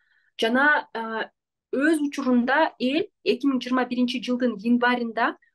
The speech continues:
президенттик концепцияга добуш берип атканда абдан күчтүү президенттик, а, концепцияга добуш берип коюптур. Эми бүгүнкү күндө ошо аткаруу бийлигиндеги өкүлдөр өзгөчө күч куралдар блогун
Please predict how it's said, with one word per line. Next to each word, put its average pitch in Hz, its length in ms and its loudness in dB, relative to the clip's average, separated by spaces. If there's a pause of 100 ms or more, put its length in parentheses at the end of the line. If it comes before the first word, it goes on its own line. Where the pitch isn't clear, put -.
(140)
президенттик 269 800 -4
концепцияга 240 600 -2
добуш 254 440 0
берип 269 200 -2
атканда 247 480 0
абдан 254 480 -2
күчтүү 320 720 2
президенттик, 240 720 -6 (340)
а, 208 160 0
концепцияга 247 600 0
добуш 247 400 0 (100)
берип 247 280 0
коюптур. 196 420 -4 (400)
Эми 277 500 4
бүгүнкү 269 400 2
күндө 247 380 6
ошо 247 240 0
аткаруу 254 540 2
бийлигиндеги 233 960 0
өкүлдөр 240 640 2 (440)
өзгөчө 294 600 2 (320)
күч 285 200 4
куралдар 294 440 2
блогун 262 640 0